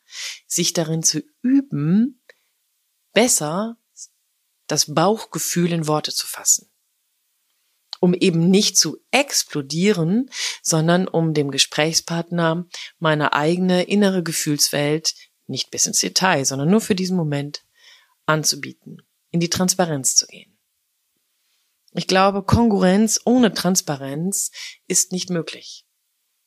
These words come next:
Und vielleicht ist das auch etwas, was eine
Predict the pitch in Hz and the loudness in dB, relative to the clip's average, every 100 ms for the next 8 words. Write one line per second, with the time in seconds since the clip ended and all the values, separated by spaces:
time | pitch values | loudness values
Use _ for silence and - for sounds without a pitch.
0 | _ _ _ _ - 185 190 185 202 214 | _ _ _ _ -6 -2 2 4 2 0
1 | 196 - 208 - - - _ - - - | 0 2 4 4 2 -2 _ -20 -20 -20
2 | _ 240 190 - 135 - 139 135 - - | _ 4 4 0 -10 -10 -6 0 0 2
3 | 143 - 143 143 135 139 | -2 -2 -4 -6 -8 -10